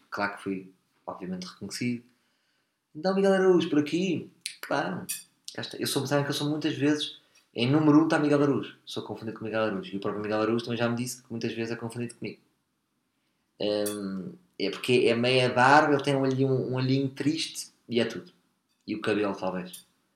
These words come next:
Depois, nariz, boca, é tudo diferente. Eh, gosto muito de Miguel Araújo. Sabe que Miguel Araújo é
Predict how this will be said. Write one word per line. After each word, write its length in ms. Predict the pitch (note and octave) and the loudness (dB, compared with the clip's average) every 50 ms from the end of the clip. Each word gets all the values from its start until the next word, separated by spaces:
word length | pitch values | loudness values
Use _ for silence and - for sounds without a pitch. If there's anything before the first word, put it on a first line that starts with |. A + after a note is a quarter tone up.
| _ _ | _ _
Depois, 220 | _ - - F2 E2+ | _ -14 -12 -10 -8
nariz, 280 | F#2+ G2 F#2+ G2+ F#2+ F#2 | -6 -4 -4 -4 -4 -2
boca, 260 | F#2 G#2 G2+ - G#2 | -2 -2 -2 -2 -6
é 40 | G2+ | -10
tudo 160 | - G2+ G2 | -10 -10 -10
diferente. 400 | F#2+ F#2+ - - - _ _ _ _ _ _ _ _ _ _ _ _ _ _ _ _ _ _ _ _ _ _ _ _ _ _ _ _ _ _ _ _ - - - - - _ _ _ _ _ _ _ - | -10 -10 -10 -12 -18 _ _ _ _ _ _ _ _ _ _ _ _ _ _ _ _ _ _ _ _ _ _ _ _ _ _ _ _ _ _ _ _ -10 -10 -10 -12 -20 _ _ _ _ _ _ _ -4
Eh, 640 | G#2+ G#2+ G#2 G#2 G#2 G#2 G#2 G2+ G2+ G2+ G2 F#2+ E2 | -2 0 0 2 2 2 2 2 0 0 0 -2 -2
gosto 200 | - A#2 A#2 - | -2 -2 -4 -4
muito 100 | B2+ A2+ | -6 -6
de 60 | A#2+ | -4
Miguel 160 | A#2+ A#2+ B2 | 0 0 2
Araújo. 280 | B2 A#2+ A2+ G2+ - - - _ _ | 2 2 0 -2 -4 -8 -16 _ _
Sabe 200 | _ B2+ B2 - | _ -6 -4 -4
que 80 | A2 | -4
Miguel 180 | A2 G#2 A2 A2 | -4 0 0 2
Araújo 280 | A2 A#2 B2+ C3 C3+ D3 - | 2 2 0 -2 -4 -4 -2
é 380 | - C3+ C3+ C3 C3 C3 B2+ | -2 0 0 0 0 -2 -4